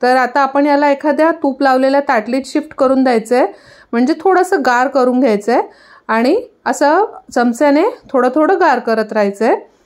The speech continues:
आता हे छान गार झालं आहे. आता आपण तूप लावलेल्या साच्यामध्ये याला टाकून देऊया आणि सेम अशा प्रकारे मोदक तयार करून घेऊया. तर फ्रेंड्स, हा व्हिडिओ आवडल्यास तुम्ही नक्की लाईक करा, शेअर करा आपल्या मित्रपरिवारासोबत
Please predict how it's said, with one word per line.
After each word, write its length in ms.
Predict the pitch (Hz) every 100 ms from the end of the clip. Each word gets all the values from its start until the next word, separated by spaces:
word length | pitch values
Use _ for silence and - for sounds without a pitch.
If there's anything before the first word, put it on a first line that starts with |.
| _ _ _ _
आता 240 | 214 214 269
हे 240 | 269 277 277
छान 200 | 294 285
गार 280 | 277 240 247
झालं 280 | 302 294 262
आहे. 100 | 415 -
आता 180 | 220 247
आपण 240 | 247 285
तूप 260 | 294 254 277
लावलेल्या 580 | 262 262 269 277 294 302
साच्यामध्ये 680 | 294 240 277 277 262 285
याला 220 | 320 254 254
टाकून 440 | 247 214 262 262
देऊया 360 | 262 262 285 370 - - - -
आणि 220 | 233 302 277 -
सेम 380 | - - 277 285
अशा 200 | 269 294
प्रकारे 460 | 285 247 254 254 311
मोदक 500 | 320 233 233 262 277
तयार 200 | 247 247
करून 360 | 247 240 247
घेऊया. 360 | 254 247 247 339 - _ _ _ _ _ 254
तर 120 | 269
फ्रेंड्स, 400 | 285 277 294 330
हा 120 | 339
व्हिडिओ 240 | 302 320
आवडल्यास 600 | 302 269 269 277 294 330
तुम्ही 180 | 311 285
नक्की 480 | 285 254 - 294 311
लाईक 320 | 269 240 - 277
करा, 280 | 262 262 403
शेअर 320 | - 269 254
करा 260 | 277 285 294
आपल्या 260 | 277 285
मित्रपरिवारासोबत 1120 | 285 254 262 262 254 254 254 247 262 269 247